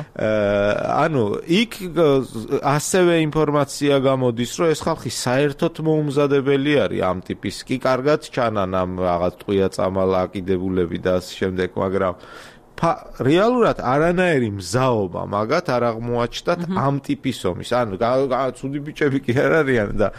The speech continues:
Speaker 1: მაგრამ, აი, რა, რისთვისაც, ეხა, არ ვიცი, მოჭიდავე რო გაუშვა, ვთქვათ, იმასთან,
Speaker 2: ხო.
Speaker 1: რა ქვია, ბოქსის საჩხუბრად.
Speaker 2: ხშირად, ე, ხო, კრივი.
Speaker 1: კრივი,
Speaker 2: <laughs> აა,
Speaker 1: უკაცრავად, დიახ.
Speaker 2: მსმენელი, ხო, ხშ-,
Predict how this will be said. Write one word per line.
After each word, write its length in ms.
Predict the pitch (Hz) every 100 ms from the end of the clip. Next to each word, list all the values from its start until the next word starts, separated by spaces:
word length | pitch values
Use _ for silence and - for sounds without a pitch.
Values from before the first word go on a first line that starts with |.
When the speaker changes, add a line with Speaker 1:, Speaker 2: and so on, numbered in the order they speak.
| -
Speaker 1:
მაგრამ, 340 | - 120 113 95
აი, 180 | - 123
რა, 180 | 117 127 143
რისთვისაც, 560 | 123 143 139 156 147 139 -
ეხა, 300 | 117 127 135 120 107
არ 180 | 110
ვიცი, 300 | 113 107 - 95 - - - - - -
მოჭიდავე 600 | 117 135 135 131 123 107
რო 140 | 107
გაუშვა, 540 | 107 113 117 117 - 160 156
ვთქვათ, 420 | 135 - 120 127 117
იმასთან, 600 | 107 92 92 87 196 175
Speaker 2:
ხო. 100 | 147
Speaker 1:
რა 100 | 90
ქვია, 320 | 90 - 87 90 90 - - -
ბოქსის 600 | 104 117 120 202 - 110
საჩხუბრად. 440 | - 98 - 98
Speaker 2:
ხშირად, 400 | 95 233 247 226
ე, 160 | 190 190 180
ხო, 160 | 165 180
კრივი. 400 | 175 190 175 131 117 - 180 214
Speaker 1:
კრივი, 420 | - 120 120 98
Speaker 2:
<laughs> 40 | 143
აა, 120 | 180
Speaker 1:
უკაცრავად, 540 | 185 95 - 98 95 -
დიახ. 280 | - 104 90
Speaker 2:
მსმენელი, 640 | 90 - - 247 254 254 190
ხო, 200 | - 226
ხშ-, 240 | - -